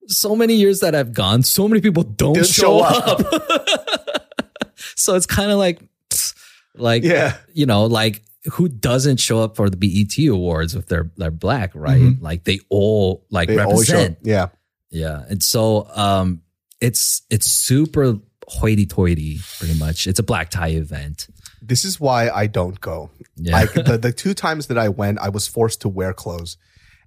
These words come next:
Speaker 2: And I just
Speaker 1: <laughs> What? <laughs>
Speaker 2: I was so
Speaker 1: Forced to wear clothes? That's it? <laughs>
Speaker 2: Yeah. I was forced to wear slacks and
Speaker 1: <laughs>
Speaker 2: a tie and a vest. And I just, by the way, I don't dislike the event.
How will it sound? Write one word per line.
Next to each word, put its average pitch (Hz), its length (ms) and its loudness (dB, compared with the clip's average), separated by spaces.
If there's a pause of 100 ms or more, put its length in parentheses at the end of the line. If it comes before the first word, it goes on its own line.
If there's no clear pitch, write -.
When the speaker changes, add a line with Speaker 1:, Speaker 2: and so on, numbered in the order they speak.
Speaker 2:
And 110 140 2
I 98 240 -2
just - 240 0
Speaker 1:
<laughs> - 60 2
What? - 640 0 (680)
<laughs> - 300 -10
Speaker 2:
I 113 140 2
was 101 240 0 (140)
so - 240 -2
Speaker 1:
Forced 185 200 2
to 226 60 2
wear 190 160 4
clothes? 190 300 2
That's 175 180 2
it? 269 200 2
<laughs> - 0 -
Speaker 2:
Yeah. 175 280 2 (540)
I - 40 0
was 117 220 0
forced 170 540 0
to 120 60 2
wear 120 420 2
slacks 139 760 -2
and 98 240 0 (260)
Speaker 1:
<laughs> - 120 -8
Speaker 2:
a 101 60 0
tie 135 520 0
and 113 240 2
a 90 60 -4
vest. 117 600 0
And 95 180 -14 (600)
I 170 80 -2
just, 226 340 -2 (1300)
by 143 120 0
the 175 100 0
way, 190 260 2 (500)
I 127 100 0
don't 220 220 -2
dislike 147 380 0
the 98 80 -10
event. 98 280 -6